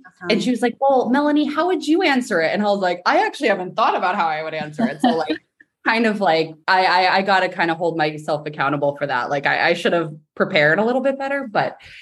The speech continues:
Speaker 2: it kind of just ballooned, I think, into this really incredible shared aha moment of, like,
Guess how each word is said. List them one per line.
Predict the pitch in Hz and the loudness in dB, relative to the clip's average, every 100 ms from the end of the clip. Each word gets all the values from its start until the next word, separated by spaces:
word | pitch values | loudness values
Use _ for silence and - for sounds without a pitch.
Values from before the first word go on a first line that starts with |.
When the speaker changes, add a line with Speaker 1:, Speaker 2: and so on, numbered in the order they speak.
| - 254 | -16 -4
Speaker 2:
it | 233 | -2
kind | - 262 330 | 0 2 2
of | 381 | 0
just | - - - | -4 -4 -2
ballooned, | 175 175 180 180 170 | 0 2 2 2 2
I | 165 156 | 2 -2
think, | 151 160 | -2 -2
into | 156 156 156 | -2 -2 -2
this | 156 | -2
really | 151 156 156 165 156 151 151 151 _ _ _ _ - | 0 0 2 2 2 0 -2 -6 _ _ _ _ -2
incredible | 196 - - 165 160 165 160 | -2 0 0 0 2 2 2
shared | - 160 156 | 0 0 2
aha | 151 151 180 170 | 0 -2 0 2
moment | 180 165 151 131 | 2 -2 -2 -4
of, | 156 | -6
like, | 156 139 | -6 -6